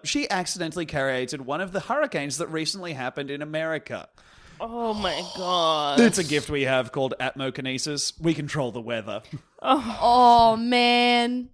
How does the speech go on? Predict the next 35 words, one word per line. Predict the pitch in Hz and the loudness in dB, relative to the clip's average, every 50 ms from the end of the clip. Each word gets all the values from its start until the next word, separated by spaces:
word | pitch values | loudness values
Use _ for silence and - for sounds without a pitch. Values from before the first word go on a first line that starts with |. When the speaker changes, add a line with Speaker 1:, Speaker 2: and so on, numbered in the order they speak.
| _ _ _ | _ _ _
Speaker 1:
We've | - 160 196 214 190 | -2 -2 0 0 0
made | 190 170 147 | -2 -2 -2
va-, | 117 120 143 147 156 160 160 | -2 -4 -2 -2 -2 -4 -4
blizzards, | 151 170 190 196 208 214 196 - - | 0 0 0 2 2 -2 -2 -2 -6
hurricanes, | - - 139 160 185 175 185 185 185 180 170 - - - | -4 0 2 2 4 4 2 0 0 0 -4 -6 -6 -4
storms, | - - - 151 139 151 160 165 175 175 160 - - - _ _ - - - - _ _ | -6 -4 -4 -2 -2 0 0 -2 -2 -2 -2 -2 -2 -4 _ _ -20 -20 -20 -20 _ _
et | 143 135 - | -6 -6 -4
cetera. | - - - 165 156 156 - - - 175 185 | -4 -2 0 0 -2 -2 -2 -2 2 2 2
<laughs> | - - - - - - - - - - - - - - - - - 254 - - - - - _ _ _ _ _ _ _ _ _ - - | 2 2 -4 -6 -8 -14 -16 -20 -20 -20 -20 -20 -20 -20 -20 -20 -20 -20 -18 -18 -20 -20 -20 _ _ _ _ _ _ _ _ _ -18 -16
One | 202 240 294 262 - - - - 269 - 254 - 240 226 240 - 208 | -14 -4 -2 -2 -2 -2 -8 -10 -6 -6 0 4 4 4 4 4 0
of | 247 202 - - - - _ _ - | -4 -4 -6 -10 -20 -20 _ _ 0
the | 226 220 185 156 | 0 0 0 -4
worst | - 160 165 - - 196 202 - - - - - | -6 -6 -4 0 2 2 0 0 -2 -10 -12 -10
uses | 156 151 156 - - 175 151 - | -10 -10 -8 -8 -8 -8 -6 -6
of | 165 147 120 135 | -8 -8 -8 -10
et | 135 131 | -12 -12
cetera. | - - 151 151 151 - - 180 160 - - - _ _ _ _ _ _ _ _ _ - - _ _ - - - _ - - - | -10 -10 -10 -10 -10 -12 -18 -18 -16 -18 -20 -20 _ _ _ _ _ _ _ _ _ -20 -20 _ _ -20 -20 -20 _ -20 -10 -6
Speaker 2:
I'm | 226 247 | -6 -4
genuinely | 254 285 311 320 339 339 320 285 254 226 | -2 0 0 0 2 2 2 2 2 2
upset | 202 175 160 - - - - 180 160 151 - | 2 0 -2 -4 -8 -8 -6 -6 -6 -8 -8
by | 170 156 156 156 151 | -10 -8 -8 -8 -8
this | 147 135 156 - - | -8 -8 -8 -10 -10
kind | - 180 151 127 131 | -8 -6 -6 -4 -6
of | 160 | -6
stuff | - - 143 135 135 - | -6 -6 -6 -6 -6 -8
existing, | 147 139 143 143 143 139 143 - - - 143 120 120 107 | -10 -10 -8 -8 -8 -8 -8 -8 -8 -8 -8 -10 -10 -10
I | 82 139 | -12 -10
have | 160 160 143 - - | -8 -8 -10 -10 -10
to | - 120 | -12 -12
say. | 151 - - 120 117 107 92 | -8 -6 -6 -4 -4 -4 -4
And | 196 220 | -4 0
whilst | 220 240 254 254 - | 2 2 2 2 0
I | 294 262 | -2 -4
felt | 262 - - - 240 214 202 - | -4 -6 -4 0 0 0 0 0
celebrate | - - 233 196 196 202 196 175 185 175 165 160 160 156 | -4 -2 0 2 4 4 2 2 2 0 2 0 -2 -4